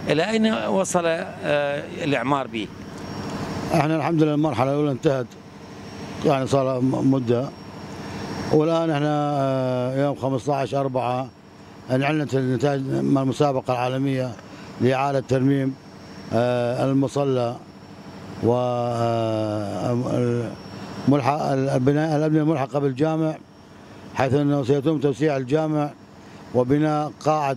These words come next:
Speaker 2: مناسبات متعددة الأغراض، بناء معهد إسلامي عالي، بناء، آه، مدرستين نموذجية،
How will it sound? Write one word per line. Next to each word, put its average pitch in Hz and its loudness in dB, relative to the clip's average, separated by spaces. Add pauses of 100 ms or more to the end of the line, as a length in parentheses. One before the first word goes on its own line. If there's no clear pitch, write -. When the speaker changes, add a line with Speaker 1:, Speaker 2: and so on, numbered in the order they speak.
Speaker 2:
مناسبات 135 -2
متعددة 123 -2
الأغراض، 135 0 (540)
بناء 139 2
معهد 143 0
إسلامي 143 0
عالي، 139 0 (520)
بناء، 147 2
آه، 123 0
مدرستين 143 2
نموذجية، 139 2